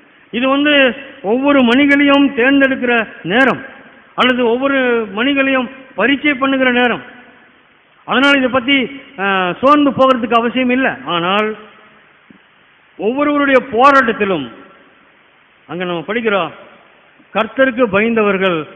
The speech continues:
ஒருவரோடு ஒருவர் பேசிக் கொள்வார்கள். என்ன பேசுவாங்க? அவன் இப்படி, இவன் இப்படி, அந்த பிரதர் இப்படி, இந்த, அந்த மாதிரி. அதுக்கு தான் மீட்டிங்ஸா? அதுக்கு தான் கூடுவியா? இப்ப கூட நம்ம உட்காந்துக்கிறோம், ஒண்ணும் பேசுறது இல்ல.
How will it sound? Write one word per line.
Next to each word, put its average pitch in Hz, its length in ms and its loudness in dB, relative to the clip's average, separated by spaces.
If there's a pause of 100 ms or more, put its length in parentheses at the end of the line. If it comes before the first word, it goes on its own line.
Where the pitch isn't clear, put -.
(120)
ஒருவரோடு 233 800 4
ஒருவர் 233 500 2 (560)
பேசிக் 285 500 2
கொள்வார்கள். 202 540 0
என்ன 247 280 0
பேசுவாங்க? 208 440 -4 (1900)
அவன் 226 280 -2
இப்படி, 214 260 -2
இவன் 214 280 -4
இப்படி, 202 240 -8
அந்த 190 180 -6
பிரதர் 190 320 -6
இப்படி, 175 200 -12
இந்த, 180 140 -12 (440)
அந்த 185 200 -8
மாதிரி. 170 260 -6 (920)
அதுக்கு 220 260 -6
தான் 247 260 0
மீட்டிங்ஸா? 214 520 -6 (600)
அதுக்கு 214 220 -6
தான் 247 180 0
கூடுவியா? 233 520 -2 (400)
இப்ப 214 140 -4
கூட 269 160 2
நம்ம 247 220 0
உட்காந்துக்கிறோம், 226 540 0
ஒண்ணும் 220 220 0
பேசுறது 208 340 -2
இல்ல. 170 240 -4